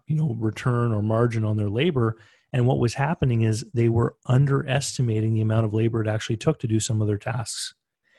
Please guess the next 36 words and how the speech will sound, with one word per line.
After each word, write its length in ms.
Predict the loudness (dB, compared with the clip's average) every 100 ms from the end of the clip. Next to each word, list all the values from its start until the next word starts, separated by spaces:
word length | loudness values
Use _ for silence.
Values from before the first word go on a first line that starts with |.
| _ _ _
But 160 | 0 0
because 400 | -2 0 0 2
they 100 | 2
weren't 340 | 2 2 0
measuring 640 | -2 0 2 2 2 2 2
things 400 | 0 -2 -2 -2
and 80 | -4
they 60 |
weren't 340 | -2 -2 -4 -2
looking 400 | -2 -2 -4 -4
at 100 | -6
the 60 |
financials, 720 | -8 -2 0 0 2 0 0 -6 _ _ _
they 80 | 0
didn't 320 | 2 2 2
have 400 | 2 0 0 0 -4
a, 180 | -4 -4 -6
a, 300 | -8 -8 -10
a 100 | -10
feedback 720 | -10 -6 -2 0 0 0 0
loop 260 | 0 0 -2 -2
or 180 | 0
a, 100 | -2 -4 _ _ -8
a 120 | -6
second, 840 | -4 -2 -2 -2 0 0 0 -4 _ _ _
you 140 | -4 -2
know, 160 | -2
system 720 | -4 -4 -2 -2 -2 -2 -2
for 260 | 0 0 0
verifying 920 | 0 4 6 4 2 0 2 2 0
what 160 | -2 -2
they 80 | -2
believed 500 | 0 2 2 2 2
was 120 | 2
going 280 | 2 2 2
on, 340 | 0 -2